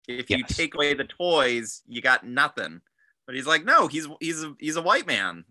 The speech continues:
Speaker 1: They gotta love him."
Speaker 2: Yeah. Well, yeah, it's, it's not, it's the, it's the teens right now. That's, that's, that's, that's what happens.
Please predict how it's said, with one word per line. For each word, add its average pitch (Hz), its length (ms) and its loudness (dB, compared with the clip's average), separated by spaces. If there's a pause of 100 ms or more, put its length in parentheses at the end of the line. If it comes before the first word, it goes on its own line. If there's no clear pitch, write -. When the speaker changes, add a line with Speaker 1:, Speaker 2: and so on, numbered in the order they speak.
(140)
Speaker 1:
They 135 100 0
gotta 240 200 4
love 117 240 2
him." 82 160 -12 (1800)
Speaker 2:
Yeah. - 280 4 (300)
Well, 185 420 -4
yeah, 143 360 2
it's, 143 360 -6
it's 139 200 -6
not, 170 280 6
it's 156 180 4
the, 143 460 6 (180)
it's 139 180 -2
the 139 100 -6
teens 120 460 0
right 87 180 0
now. 80 280 -4
That's, 110 220 0
that's, - 440 -8
that's, - 220 -8
that's 123 240 -6
what 123 120 4
happens. 101 600 -2